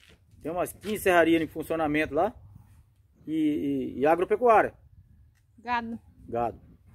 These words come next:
Speaker 1: Tem bastante investimento em agropecuária.
Speaker 2: E quantos mil de habitantes tem lá no Guariba?
Speaker 1: Eu acho que deve ter um... Bom, eleitor, eu acho que tem dois mil e quinhentos ou três mil eleitor, mas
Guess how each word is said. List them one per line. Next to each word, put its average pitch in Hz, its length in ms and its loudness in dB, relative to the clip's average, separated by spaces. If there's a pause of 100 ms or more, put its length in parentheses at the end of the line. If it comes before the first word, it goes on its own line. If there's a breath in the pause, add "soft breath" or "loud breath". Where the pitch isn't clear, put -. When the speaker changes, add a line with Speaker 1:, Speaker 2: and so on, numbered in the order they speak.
(240)
Speaker 1:
Tem 123 100 -10
bastante 156 320 -4
investimento 160 440 -4
em 151 100 -4
agropecuária. 139 580 -4 (1300)
Speaker 2:
E 233 220 -6
quantos 277 260 -6
mil 277 120 -4
de 262 100 -6
habitantes 247 420 -8
tem 247 120 -8
lá 240 100 -4
no 226 80 -10
Guariba? 247 400 -8 (100)
Speaker 1:
Eu 147 200 -4
acho 262 160 -4
que - 60 -20
deve 165 180 -2
ter 180 80 -8
um... 156 360 -8 (560)
Bom, 165 380 0
eleitor, 233 680 8
eu 190 120 6
acho - 100 -2
que 202 80 -10
tem 220 180 2
dois 208 240 6
mil 220 160 -4
e - 40 -6
quinhentos 190 400 -2
ou 180 40 0
três 185 220 0
mil 180 100 4
eleitor, 151 420 4
mas 147 220 2